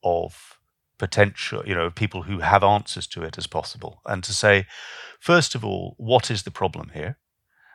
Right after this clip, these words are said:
And those are, you know, and is there a problem here, and what is it in terms of the way that the world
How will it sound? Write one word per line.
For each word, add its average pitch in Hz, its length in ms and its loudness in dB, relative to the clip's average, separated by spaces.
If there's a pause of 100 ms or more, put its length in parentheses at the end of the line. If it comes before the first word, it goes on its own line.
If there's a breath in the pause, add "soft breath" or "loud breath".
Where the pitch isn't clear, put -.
(140 soft breath)
And 95 160 2
those 104 300 4
are, 87 460 -2 (120)
you 95 120 -4
know, 85 160 -2
and 98 200 0
is 135 200 4
there 104 160 8
a 90 60 2
problem 90 340 -4
here, 90 200 -4
and 90 140 -6
what 82 160 -4
is 78 140 -10
it - 300 -8 (240)
in 95 120 -6
terms 101 380 -2
of 80 120 -14
the 87 80 -12
way 98 360 4
that 87 300 -4
the 90 100 -12
world 92 600 -4